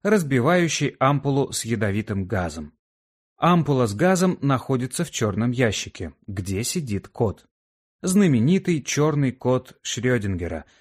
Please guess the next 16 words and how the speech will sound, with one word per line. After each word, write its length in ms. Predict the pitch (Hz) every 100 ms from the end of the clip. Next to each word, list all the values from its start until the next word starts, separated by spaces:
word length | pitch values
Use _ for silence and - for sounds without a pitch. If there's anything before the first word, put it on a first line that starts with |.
| _
о 160 | - 160
которого 600 | 156 143 170 185 180 175
сломано 580 | 127 135 143 156 143 123
столько 520 | - - 147 147 135
копий 600 | - - 117 117 107 -
физиками. 760 | - - 117 95 87 - 80 73 _ _ _ _ _ _ _ _ _ _ _ -
Насколько 540 | 123 120 - 143 -
мне 300 | 113 110 110
известно, 540 | 101 90 180 180 123 101
о 180 | 131
цвете 480 | 143 - 151 208 -
кота 480 | 151 123 - 98 80 -
Шредингер 720 | - 131 175 170 156 165 139
ничего 440 | 170 170 139 120
не 120 | 120 110
говорил, 520 | 107 101 95 85